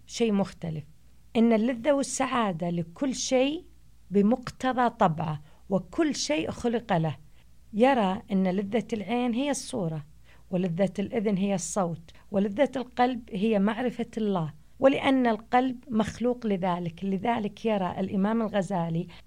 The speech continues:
إن السعادة هي في معرفة الله، وهذا اللي كأنه يطمئن القلب. وبدأ العلماء يتساءلون: "هل صحيح الدراسة اللي ذكرناها تو إن الجينات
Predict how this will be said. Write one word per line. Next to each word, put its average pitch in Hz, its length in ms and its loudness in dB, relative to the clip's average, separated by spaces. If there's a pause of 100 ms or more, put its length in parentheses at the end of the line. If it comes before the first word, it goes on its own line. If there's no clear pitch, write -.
(140)
إن 180 540 2 (340)
السعادة 247 840 0 (360)
هي 202 440 2 (360)
في 240 160 2
معرفة 220 580 2
الله، 170 360 -2
وهذا 208 360 -4
اللي 202 260 0
كأنه 240 440 -2
يطمئن 262 600 0 (280)
القلب. 196 400 -2 (340)
وبدأ 370 500 2
العلماء 240 880 2
يتساءلون: 190 840 0 (400)
"هل 311 200 0
صحيح - 440 -2
الدراسة 220 500 -2
اللي 214 120 0
ذكرناها 208 600 0
تو 196 400 0 (580)
إن 262 180 6
الجينات 190 880 2